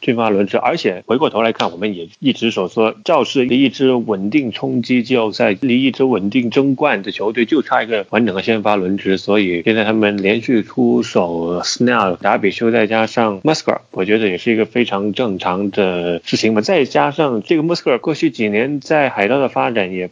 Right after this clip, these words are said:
不是算太过亮眼吧，所以可能对于教士来说，吃下他，他们也想自己来，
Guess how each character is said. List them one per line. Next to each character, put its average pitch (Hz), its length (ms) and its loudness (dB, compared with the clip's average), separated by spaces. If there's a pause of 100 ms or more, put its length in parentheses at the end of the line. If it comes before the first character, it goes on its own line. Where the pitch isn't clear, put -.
不 139 140 0
是 160 220 0
算 143 420 0
太 123 680 0
过 110 320 0
亮 107 480 0
眼 82 220 -4
吧， 90 220 0
所 123 200 -4
以 107 40 0
可 95 60 -2
能 117 160 -4
对 131 140 0
于 127 240 0 (140)
教 139 200 -2
士 127 100 -4
来 120 120 2
说， 127 280 0
吃 - 180 -2
下 127 200 2
他， 123 340 0
他 123 80 0
们 123 120 4
也 123 100 2
想 98 180 0
自 117 140 -2
己 104 160 0
来， 101 440 2